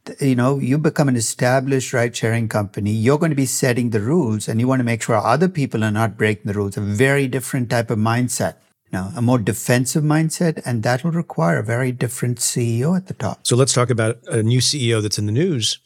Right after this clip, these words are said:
Speaker 2: who's also the old C E O. I'm talking about Disney.
Speaker 1: Mm-hmm.
Speaker 2: Bob Iger left.
Speaker 1: Yeah.
Speaker 2: Bob Iger is back.
Speaker 1: Yeah.
Speaker 2: What's your,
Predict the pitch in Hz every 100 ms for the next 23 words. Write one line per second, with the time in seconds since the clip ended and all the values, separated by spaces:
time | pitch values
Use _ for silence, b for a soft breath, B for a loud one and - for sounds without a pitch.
0 | - 113 113 107 120 135 180 196 120 98
1 | 90 90 _ - 101 113 110 113 107 180
2 | 139 113 - _ - 127 110 156 185 _
3 | - 113 110 113 110 117 208 - - _
4 | _ _ _ 127 110 _ - 113 113 113
5 | 113 107 - 165 151 - - _ _ _
6 | - 113 104 117 120 - 123 117